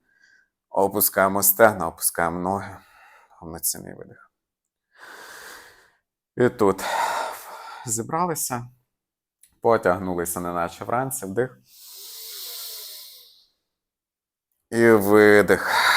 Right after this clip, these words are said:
Розслабилися. Припіднімаємося через праву сторону.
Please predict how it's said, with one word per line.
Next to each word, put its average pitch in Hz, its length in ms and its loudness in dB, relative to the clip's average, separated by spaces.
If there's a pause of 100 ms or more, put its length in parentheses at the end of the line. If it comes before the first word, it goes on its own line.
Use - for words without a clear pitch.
(760)
Розслабилися. 92 840 -4 (2000)
Припіднімаємося 90 880 -4
через 95 260 -8
праву 98 280 -2
сторону. 127 520 -4